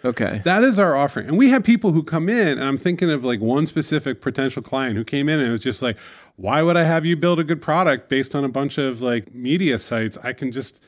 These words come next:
Speaker 2: put a lot of analytics on this and figure out a marketing funnel and put ads on these." And it was just like, "Why are you here? Like,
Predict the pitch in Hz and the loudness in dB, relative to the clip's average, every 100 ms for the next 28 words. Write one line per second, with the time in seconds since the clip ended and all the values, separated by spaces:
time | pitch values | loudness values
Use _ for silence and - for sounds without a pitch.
0 | _ _ _ _ - 139 147 143 135 139 | _ _ _ _ -4 0 2 2 2 0
1 | 127 131 160 - 110 113 110 117 - 123 | 0 0 -2 -2 -4 -4 -6 -8 -6 -6
2 | 120 117 110 127 - 107 - 101 104 104 | -4 -4 -4 -6 -6 -8 -6 -8 -6 -4
3 | 101 92 - 120 110 127 98 85 78 - | -6 -8 -10 -8 -6 -6 -10 -14 -16 -20
4 | - _ _ - 131 135 143 143 127 - | -20 _ _ -4 -2 -2 -4 -6 -6 -8
5 | 131 135 143 170 190 180 160 139 - 185 | -14 -8 -2 0 2 2 0 -2 -4 -6
6 | 95 98 160 | -4 4 4